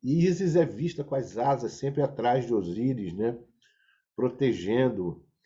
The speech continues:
Segundo os egípcios, o fluido vital de cada ser percorre a coluna vertebral, o que faz das costas a parte do corpo mais exposta a perigos.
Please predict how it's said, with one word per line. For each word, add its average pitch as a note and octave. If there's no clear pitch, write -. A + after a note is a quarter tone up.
Segundo D#3+
os C#3
egípcios, A2
o C3
fluido D3+
vital G#2+
de F#2
cada G#2+
ser B2
percorre C3
a -
coluna C3
vertebral, A2+
o -
que C#3
faz C#3+
das C3
costas C3
a B2+
parte B2+
do A#2+
corpo B2+
mais C#3
exposta B2
a -
perigos. G#2+